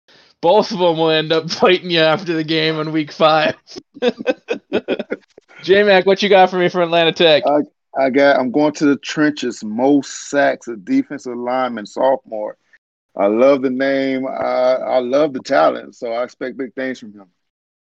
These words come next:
Speaker 1: I'm gonna go my guy, Dylan Tate, the Q B. That's my player of the year choice right now is Dylan. I think he's gonna be a really solid Q B for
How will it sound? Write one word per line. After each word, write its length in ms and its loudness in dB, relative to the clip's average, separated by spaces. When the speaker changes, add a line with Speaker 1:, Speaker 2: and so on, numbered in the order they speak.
Speaker 1:
I'm 180 -2
gonna 160 0
go 200 2
my 180 0
guy, 340 4
Dylan 400 -4
Tate, 360 0
the 60 -10
Q 240 -6
B. 280 -2
That's 260 -2
my 180 -4
player 360 -2
of 80 -4
the 80 -4
year 380 -4
choice 560 -2
right 220 -2
now 500 -4
is 420 -10
Dylan. 360 -6
I 80 -6
think 240 -10
he's 160 -14
gonna 160 -12
be 100 -6
a 60 -4
really 240 -8
solid 400 0
Q 180 -4
B 260 -6
for 480 -8